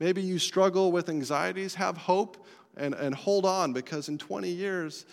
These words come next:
in ten years, as Jesus has been able to work on your heart, I'm confident that he will transform you. This is what the gospel is. It's a, it's a transformative thing. Jesus transforms our whole lives. And third,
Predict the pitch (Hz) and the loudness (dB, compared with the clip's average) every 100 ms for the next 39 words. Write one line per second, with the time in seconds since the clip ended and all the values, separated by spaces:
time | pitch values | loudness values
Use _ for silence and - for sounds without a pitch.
0 | - 151 - 190 196 185 143 143 127 156 | -6 -6 -4 -4 0 0 0 -2 -4 -2
1 | 180 180 165 156 135 - 170 160 147 127 | -2 -2 -6 -8 -10 -8 -6 -6 -8 -6
2 | 131 170 156 - 151 139 131 - 180 143 | -4 -4 -4 -6 -4 -4 -8 -6 -4 -4
3 | - - - - _ _ _ - 147 - | -6 -14 -20 -20 _ _ _ -12 -10 -8
4 | 202 180 160 160 139 131 156 135 151 202 | -8 -6 -4 -4 -4 -4 -4 2 8 8
5 | 170 110 - 156 139 131 - 165 175 147 | 8 2 -2 -2 -2 -4 -6 -4 -2 -2
6 | 113 151 185 156 170 147 147 147 160 - | -2 -2 -4 -6 -6 -4 0 2 2 -2
7 | 143 135 160 131 127 135 120 - - 135 | -6 -2 -2 -2 -4 -6 -8 -16 -16 -12
8 | 143 - - 175 170 - - 175 180 151 | -10 -8 -2 0 -2 -4 -4 -2 0 0
9 | 139 120 - 180 147 113 127 160 147 - | -4 -6 -10 -8 -8 -6 -4 -4 -6 -6
10 | 156 147 - 165 151 139 135 170 143 139 | -6 -6 -4 -2 -2 -2 -4 -4 -2 0
11 | 165 131 98 - - - _ _ _ _ | 0 -2 -4 -8 -18 -20 _ _ _ _
12 | _ _ _ _ _ - 170 - 240 226 | _ _ _ _ _ -4 -2 8 12 12
13 | 208 185 | 10 6